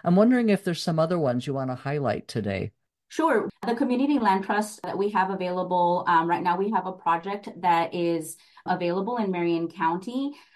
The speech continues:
Speaker 2: and it is the McClay Project. And currently, what Dev Northwest is doing is building about twenty-four homes. Some of them are townhouse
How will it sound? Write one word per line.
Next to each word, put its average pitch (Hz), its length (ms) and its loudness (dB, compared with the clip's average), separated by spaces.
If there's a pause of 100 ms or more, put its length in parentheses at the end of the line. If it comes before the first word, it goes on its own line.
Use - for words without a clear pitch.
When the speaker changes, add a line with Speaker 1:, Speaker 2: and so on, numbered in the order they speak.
(140)
Speaker 2:
and 190 460 4
it 214 260 0
is 202 260 2
the 196 80 0
McClay 180 500 -4
Project. 262 560 0
And 214 160 0
currently, 233 560 0 (100)
what 202 300 0
Dev 196 160 2
Northwest 220 340 0
is 208 140 -4
doing 190 320 0
is 175 240 -2 (160)
building 208 580 2
about 196 380 0
twenty-four 226 480 -4
homes. 208 580 0 (140)
Some 208 180 -4
of 214 100 -4
them 208 180 0
are 185 120 2
townhouse 214 720 -2